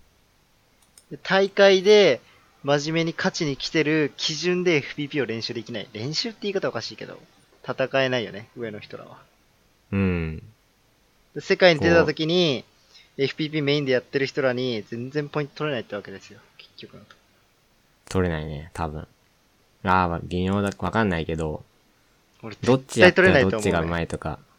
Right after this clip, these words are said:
Speaker 2: よく、うん、パブジーって、よくわかんないけどさ、そこら辺は。
Speaker 1: <laughs>
Speaker 2: どっち基準で考えればいいか。
Speaker 1: うん。
Speaker 2: ただ、勝てないと思うよ。
Speaker 1: 無理でしょ。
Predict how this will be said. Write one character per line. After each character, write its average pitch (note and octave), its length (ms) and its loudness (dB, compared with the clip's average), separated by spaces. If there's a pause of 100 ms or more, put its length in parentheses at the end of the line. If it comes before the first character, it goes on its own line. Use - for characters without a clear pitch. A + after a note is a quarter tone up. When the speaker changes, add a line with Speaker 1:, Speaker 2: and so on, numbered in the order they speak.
(580)
Speaker 2:
よ G2+ 120 -2
く、 F2+ 120 -4
う E2 80 -2
ん、 F2+ 120 -6
パ F#2 160 -4
ブ A2 100 2
ジ A#2 80 0
ー A#2+ 100 -2
っ - 20 -20
て、 D#2+ 360 -4 (1500)
よ F#2+ 120 -2
く F#2 80 -4
わ E2 100 -2
か - 100 -2
ん G#2 100 0
な F2+ 80 0
い D#2 60 -4
け D#2 80 -6
ど D#2 80 -6
さ、 - 320 -8 (140)
そ E2+ 180 -4
こ F2+ 120 -2
ら E2+ 80 -2
辺 E2+ 180 -4
は。 F2 240 -4 (260)
Speaker 1:
<laughs> - 260 -20
Speaker 2:
ど F#2 120 -4
っ - 40 -8
ち - 120 -14
基 F2+ 140 -4
準 D#2+ 160 -4
で D#2 80 -8
考 E2 120 -6
え D#2+ 200 -4
れ D#2 100 -4
ば D2+ 100 -8
い D#2 60 -6
い - 40 -12
か。 E2 280 -8 (440)
Speaker 1:
う A2+ 60 -16
ん。 G#2 300 -14
Speaker 2:
た G#2 160 -2
だ、 E2+ 440 0 (720)
勝 - 140 -10
て F#2 100 -2
な F2 100 -2
い D#2+ 60 -6
と E2 100 -10
思 E2 120 -4
う D#2+ 60 -4
よ。 D#2 260 -8 (1080)
Speaker 1:
無 D3+ 100 -8
理 G#4 100 -8
で D#4 100 -8
し - 140 -8
ょ。 - 100 -14